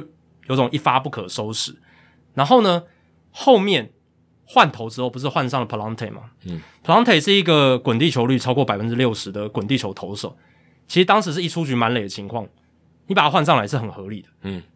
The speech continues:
Speaker 1: 但是阿里
Speaker 2: 抓双-，抓双杀。
Speaker 1: 抓双杀嘛，这是一个很合理的事情嘛。
Speaker 2: 而且抓双杀比赛就结束了。
Speaker 1: 抓滚地球，对啊，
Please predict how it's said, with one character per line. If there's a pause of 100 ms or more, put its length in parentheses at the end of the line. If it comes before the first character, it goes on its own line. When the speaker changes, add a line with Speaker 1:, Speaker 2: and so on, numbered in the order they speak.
(100)
Speaker 1:
但
是
阿
里
Speaker 2:
抓
双-，
抓
双
杀。
Speaker 1:
抓
双
杀
嘛，
这
是
一
个
很
合
理
的
事
情
嘛。
Speaker 2:
而
且
抓
双
杀
比
赛
就
结
束
了。 (140)
Speaker 1:
抓
滚
地
球，
对
啊，